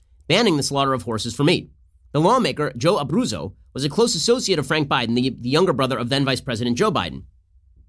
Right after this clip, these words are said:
At the time, the younger Biden was looking for state funding for his charter school business, and Abruzzo sat on a key appropriations subcommittee in the Florida legislature.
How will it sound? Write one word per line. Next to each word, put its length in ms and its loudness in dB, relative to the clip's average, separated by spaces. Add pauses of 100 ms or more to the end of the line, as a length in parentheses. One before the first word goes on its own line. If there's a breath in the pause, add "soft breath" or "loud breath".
(320)
At 200 2
the 40 -4
time, 240 0
the 80 2
younger 220 4
Biden 240 0
was 140 -2
looking 260 0
for 140 -6
state 260 -2
funding 340 -2 (240 soft breath)
for 100 -2
his 120 0
charter 320 2
school 180 0
business, 400 0 (320)
and 140 2
Abruzzo 300 4
sat 180 0
on 100 0
a 60 -2
key 220 0
appropriations 840 0
subcommittee 560 -2 (220 soft breath)
in 100 2
the 80 4
Florida 300 0
legislature. 640 -2